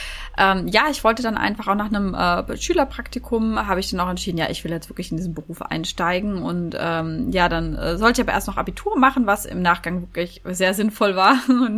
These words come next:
mir wirklich den Weg auch geebnet hat dann für meinen späteren Weg. Und, ähm,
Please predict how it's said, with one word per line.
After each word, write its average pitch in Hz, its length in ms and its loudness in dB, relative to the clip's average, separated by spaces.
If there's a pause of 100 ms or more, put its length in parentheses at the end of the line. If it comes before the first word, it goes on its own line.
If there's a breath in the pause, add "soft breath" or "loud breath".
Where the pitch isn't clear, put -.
mir 208 180 2 (380 loud breath)
wirklich 202 240 0
den 208 160 2
Weg 202 160 2
auch - 120 0
geebnet 208 460 -6
hat 190 140 -6
dann 180 240 -4
für 196 80 -8
meinen 170 200 -2
späteren 196 540 -4
Weg. 190 220 -2 (920)
Und, 196 480 0
ähm, 180 420 2